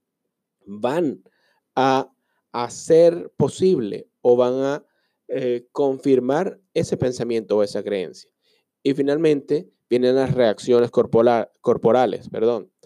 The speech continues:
como por ejemplo, eh, una subida de tensión, enrojecimiento de la cara. Esas son reacciones corporales asociadas a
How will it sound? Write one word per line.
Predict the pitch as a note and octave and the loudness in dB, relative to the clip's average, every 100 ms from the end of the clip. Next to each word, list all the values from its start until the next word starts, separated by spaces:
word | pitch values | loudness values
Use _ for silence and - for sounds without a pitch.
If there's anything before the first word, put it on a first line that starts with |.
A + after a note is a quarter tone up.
| _ _ | _ _
como | A#2+ A2 | -6 -2
por | G#2+ | -2
ejemplo, | G#2 B2 D3+ D#3 C#3+ C#3+ D3 D3+ _ - | -2 2 2 4 4 6 4 2 _ -4
eh, | A#2 A2+ A2+ A2 | 2 4 4 2
una | G#2 A#2+ | 0 -4
subida | A2+ A#2+ A#2 A2 | -2 0 4 6
de | A#2 | 4
tensión, | G#2 G#2 - A#2 A#2+ A#2 A#2 A2 | 2 -6 0 2 2 0 -2 -6
enrojecimiento | A#2+ A#2 A2 A#2 B2 A#2 B2+ B2+ B2 B2 A#2+ A#2 | -6 -4 -2 -4 -6 -2 2 2 2 4 6 4
de | A2+ | 4
la | G2+ | 2
cara. | - C3 B2+ B2 A#2+ _ _ _ _ _ _ _ _ - | 0 2 4 4 0 _ _ _ _ _ _ _ _ -8
Esas | C#3+ B2+ | -6 -2
son | C3+ B2+ | -2 2
reacciones | C3 B2 C3 C3+ | 0 0 -6 -4
corporales | - C3+ C3 B2+ A#2+ B2 - _ | -4 -2 2 2 2 -2 -6 _
asociadas | - B2 - A#2 - C3 F#2+ D#2+ - _ _ _ _ _ | -8 -8 -8 -12 -2 0 0 -4 -14 _ _ _ _ _
a | C3 G#2+ G2+ G2 | -4 -2 0 -2